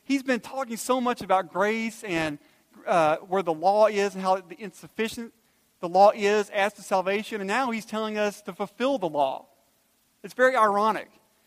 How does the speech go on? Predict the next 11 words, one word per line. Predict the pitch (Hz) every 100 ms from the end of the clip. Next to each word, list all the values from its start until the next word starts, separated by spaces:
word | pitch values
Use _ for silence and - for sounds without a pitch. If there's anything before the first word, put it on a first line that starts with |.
| _ _
And | 220
by | 233
doing | 196 285 359
so, | - 208 202
we, | 220 226 214 _ _
we | 220
become | 214 214 233 208
law-abiding | 175 208 226 214 185 196 196 185
Christians. | - 208 - 143 - - _ _ _ _ _ _ _ _ _ _ 170
Law-abiding | 185 214 180 180 170
Christians. | 165 160 - 160 -